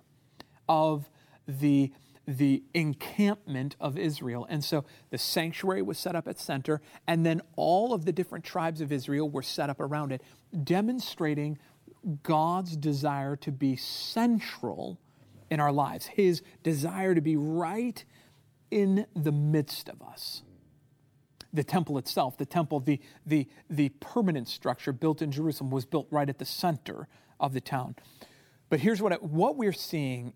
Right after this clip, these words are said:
is that the sanctuary shows us a lens, shows us a foundation, a framework of where God, where heaven and earth are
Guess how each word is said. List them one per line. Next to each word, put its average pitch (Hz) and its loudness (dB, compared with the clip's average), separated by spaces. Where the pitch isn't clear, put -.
is 139 0
that 147 -4
the 139 -4
sanctuary 131 -4
shows 254 0
us 220 -6
a 165 4
lens, 147 0
shows 208 2
us 180 -4
a 175 0
foundation, 156 0
a 143 -4
framework 147 -2
of 147 0
where 139 2
God, 135 2
where 131 0
heaven 156 0
and 147 -2
earth 165 0
are 151 2